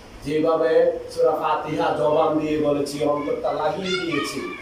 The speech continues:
বনের পশুটা আমি এনেছি আমার বাড়ির সামনে,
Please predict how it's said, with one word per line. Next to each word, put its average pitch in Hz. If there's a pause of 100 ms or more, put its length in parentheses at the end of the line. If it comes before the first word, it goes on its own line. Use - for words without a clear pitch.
(320)
বনের 185
পশুটা 214
আমি 214
এনেছি 208
আমার 202
বাড়ির 202
সামনে, 185